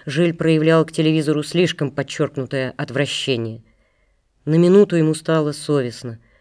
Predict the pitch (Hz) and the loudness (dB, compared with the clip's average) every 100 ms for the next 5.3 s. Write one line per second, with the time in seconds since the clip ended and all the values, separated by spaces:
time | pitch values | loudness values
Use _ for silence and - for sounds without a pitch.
0 | _ - 160 175 196 214 214 214 190 131 | _ -6 0 2 4 2 2 2 2 2
1 | 123 127 127 156 135 143 135 160 160 139 | -2 -4 -2 -2 -2 -4 -8 -6 -2 -2
2 | 120 110 - - - _ _ _ _ 147 | -2 -6 -10 -20 -20 _ _ _ _ 0
3 | 156 160 262 254 220 196 165 165 147 151 | 2 6 4 4 2 0 0 0 -2 -4
4 | 139 143 202 151 127 - _ _ 139 - | -2 -2 0 0 -2 -8 _ _ -12 -2
5 | 165 147 | 0 0